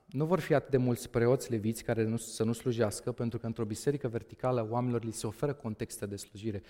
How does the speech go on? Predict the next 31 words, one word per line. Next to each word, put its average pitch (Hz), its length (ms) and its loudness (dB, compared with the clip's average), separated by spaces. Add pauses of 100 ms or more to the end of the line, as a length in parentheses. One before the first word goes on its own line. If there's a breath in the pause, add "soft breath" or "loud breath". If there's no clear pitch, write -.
(120)
Sunt 123 300 -2
împinși 131 540 4
de 127 80 0
la 117 100 4
spate 107 320 0
să - 160 -10
slujească. - 600 -8 (1400)
Și - 160 -2
dacă 147 280 8
nu 185 160 12
cauți 190 440 8
o 156 40 8
astfel 139 280 4
de 127 80 8
biserică 131 440 6
și 120 140 0
vrei 127 140 6
doar 139 200 8
să - 140 0
fii - 160 0
spectator, 123 1080 4
nu 180 100 -2
te 226 120 2
vei 196 160 8
regăsi 147 360 4
într-o 120 200 -2
astfel 104 260 -4
de 107 60 0
biserică 120 440 -2
unde 123 180 4
noi 117 240 6